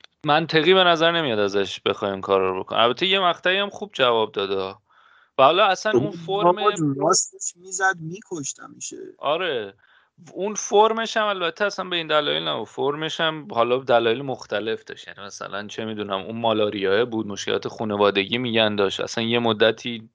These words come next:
Speaker 1: نبود کلاً، این دلیل هم هست برای فرمش. و اینطوری هم نیست که من اصلاً یه ناامید باشم <laughs> نسبت به اوبامیانگ. این یه، به عنوان هوادار آدم دوست داره که زودتر برگرده به همون فرم دو تا، دو تا فصلش، دو تا فصل خیلی خوبی داشت دیگه، این برای همین میگم.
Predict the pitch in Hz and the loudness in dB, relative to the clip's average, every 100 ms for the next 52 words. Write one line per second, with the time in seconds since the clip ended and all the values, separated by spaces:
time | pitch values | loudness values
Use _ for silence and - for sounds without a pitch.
0 | _ _ - _ _ - 120 113 98 - | _ _ -20 _ _ 0 2 2 -4 -16
1 | - - - 101 - - 110 120 117 120 | -16 -14 -14 -16 -12 -10 0 4 4 2
2 | 127 127 123 117 - 98 - - - - | 0 0 0 -2 -2 -4 -4 -8 -10 -10
3 | - - - _ _ _ - 123 139 147 | -20 -20 -20 _ _ _ 0 2 2 0
4 | 151 190 196 - 160 131 113 101 - 113 | 0 0 -2 -6 -4 -2 -2 -4 -4 -4
5 | 110 - 117 110 113 117 110 113 107 113 | -4 -10 -10 -8 -4 -4 -4 -8 -6 -4
6 | 104 113 107 156 113 - 104 107 110 110 | -4 -6 -4 -4 -2 -2 -2 0 0 0
7 | 107 107 117 143 127 120 - - - - | -2 -4 -2 -2 -4 -8 -20 -20 -20 -20
8 | - - 156 185 185 185 - 185 180 190 | -20 -2 -2 -2 -6 -4 -4 0 4 4
9 | 202 226 226 208 202 190 214 208 214 214 | 4 4 6 6 6 4 4 2 0 -2
10 | - 208 202 185 175 - 185 180 180 185 | 0 0 2 -2 -2 2 4 6 4 4
11 | 185 185 175 139 151 170 - 165 170 156 | 0 -2 -2 -2 -2 -4 -6 -6 -4 -4
12 | 143 147 127 123 120 127 117 127 135 - | -4 -4 -4 -2 0 0 2 0 0 -6
13 | 165 - 123 117 127 - 139 127 117 143 | -10 -10 -6 -2 -4 -4 -6 -4 -6 -6
14 | 139 104 90 - - - 123 - 107 113 | -4 -4 -6 -10 -16 -18 -20 -4 2 2
15 | 120 127 98 90 - | 2 -2 -8 -14 -20